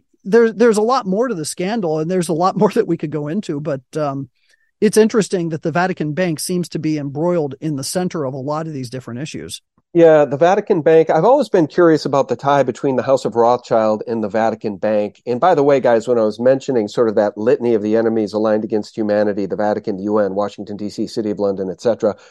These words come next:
Speaker 2: I should have added to the mix Israel and the Mossad and, of course, the C I A. So the war is now being clearly waged against we the people,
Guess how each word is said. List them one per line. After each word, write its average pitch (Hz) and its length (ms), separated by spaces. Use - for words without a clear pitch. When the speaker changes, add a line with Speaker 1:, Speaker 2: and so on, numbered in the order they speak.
Speaker 2:
I 123 60
should 165 160
have 139 100
added 135 340
to 139 80
the 120 100
mix 117 320
Israel 135 600
and 117 100
the 117 60
Mossad 139 400
and, 120 80
of 113 80
course, 127 300
the 117 100
C 131 240
I 110 140
A. 131 280
So 151 340
the 151 140
war 220 540
is 143 140
now 175 220
being 165 240
clearly 180 440
waged 143 640
against 135 500
we 143 160
the 120 100
people, 113 520